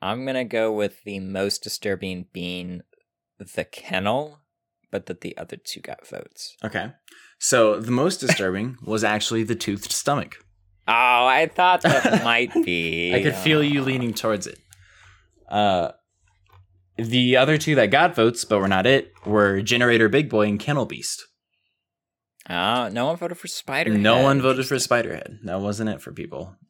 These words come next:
Speaker 2: Nor
Speaker 1: Or
Speaker 2: Head
Speaker 1: Spiderhead.
Speaker 2: Muncher.
Speaker 1: <laughs> Spiderhead.
Speaker 2: <laughs>
Speaker 1: Spiderhead.
Speaker 2: So, our next question. Do you think the thing was killed in the end?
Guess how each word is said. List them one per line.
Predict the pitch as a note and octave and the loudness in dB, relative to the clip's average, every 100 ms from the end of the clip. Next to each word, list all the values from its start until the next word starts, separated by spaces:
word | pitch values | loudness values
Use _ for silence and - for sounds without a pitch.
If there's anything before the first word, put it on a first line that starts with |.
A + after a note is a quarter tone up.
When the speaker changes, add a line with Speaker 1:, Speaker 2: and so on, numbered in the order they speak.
| _ | _
Speaker 2:
Nor | - G#2 A2+ | -4 2 4
Speaker 1:
Or | A#2 | 4
Speaker 2:
Head | B2 F2 | 4 0
Speaker 1:
Spiderhead. | E2+ F2 - - _ _ _ _ _ _ - | -2 -6 -8 -14 _ _ _ _ _ _ -20
Speaker 2:
Muncher. | - | -20
Speaker 1:
<laughs> | _ _ - _ | _ _ -20 _
Spiderhead. | - - F#2+ F#2+ G#2 A2+ D3 C#3 C3+ | -20 -2 2 2 2 2 4 4 4
Speaker 2:
<laughs> | |
Speaker 1:
Spiderhead. | C3+ - D#3+ - G#2+ A2+ A#2 G2 F#2+ F2+ F4+ - F4 - _ _ _ _ _ _ - _ _ _ | 2 2 2 2 0 -2 0 0 0 0 0 -2 -18 -18 _ _ _ _ _ _ -20 _ _ _
Speaker 2:
So, | - - B2+ B2 - _ _ _ - | -2 2 2 0 -6 _ _ _ 0
our | A2 | 2
next | A2+ A#2 - | 2 0 0
question. | G2 F#2+ A#2+ D#3 - | -2 0 -4 -6 -2
Do | C#3 | 0
you | B2+ | 2
think | F3 F3 - | 2 -2 -6
the | C#3 | -12
thing | - F3+ F3+ A#2+ | -4 -2 -2 -2
was | A#2 | -4
killed | - C3 A#2+ | -2 -4 -2
in | A2+ | -2
the | B2 | -2
end? | G#2+ - | -6 -8